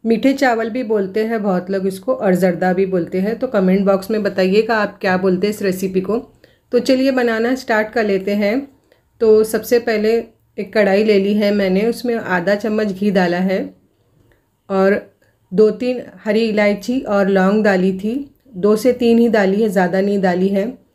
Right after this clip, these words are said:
इसको हल्का सा फ्राई कर लेंगे। अब इसमें मैं पानी डालूँगी। इससे क्या होगा, जो हम जर्दा बना रहे हैं उस, ब-, उसमें अच्छा सा फ्लेवर आ जाएगा एक। तो ये हल्का सा हो गया था, उसके बाद इसमें पानी डाला है।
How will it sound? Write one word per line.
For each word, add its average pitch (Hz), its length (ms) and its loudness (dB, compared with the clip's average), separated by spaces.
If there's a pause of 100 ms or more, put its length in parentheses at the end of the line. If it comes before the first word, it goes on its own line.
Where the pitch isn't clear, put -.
(280)
इसको 226 300 0
हल्का 202 360 2
सा 220 180 0
फ्राई 190 360 0
कर 196 180 0
लेंगे। 180 320 0 (580)
अब 185 120 -2
इसमें 214 240 -2
मैं 226 220 0
पानी 190 300 0
डालूँगी। 185 540 -2 (800)
इससे 247 260 0
क्या 247 200 0
होगा, 240 300 0
जो 233 260 0
हम 220 440 -6 (680)
जर्दा 196 420 2
बना 196 280 0
रहे 208 120 0
हैं 277 80 -2
उस, 233 240 -4 (120)
ब-, 185 120 0
उसमें 220 440 0
अच्छा 220 320 -2
सा 233 160 -2
फ्लेवर 196 400 4
आ 190 100 2
जाएगा 175 380 0
एक। 175 260 0 (1200)
तो 202 80 4
ये 208 220 2
हल्का 185 380 2
सा 208 160 -2
हो 202 200 2
गया 185 220 2
था, 214 220 -2
उसके 202 280 -2
बाद 180 260 0
इसमें 185 300 -4
पानी 175 280 0
डाला 180 300 0
है। 202 180 0